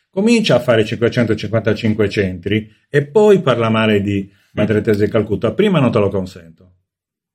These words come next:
Ecco, questo è un ragionamento. Cioè, quello che noi dobbiamo fare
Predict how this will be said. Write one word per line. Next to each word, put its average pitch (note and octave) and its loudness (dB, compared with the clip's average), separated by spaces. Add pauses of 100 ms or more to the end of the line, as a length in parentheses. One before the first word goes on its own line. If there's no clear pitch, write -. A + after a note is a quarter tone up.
(220)
Ecco, - -20 (100)
questo G2 -2
è F2+ -2 (300)
un G#2+ -2
ragionamento. F#2+ -6
Cioè, A#2 -4
quello E3 -2
che A#2+ -2
noi C#3+ 2
dobbiamo G2+ -2
fare D#2+ -20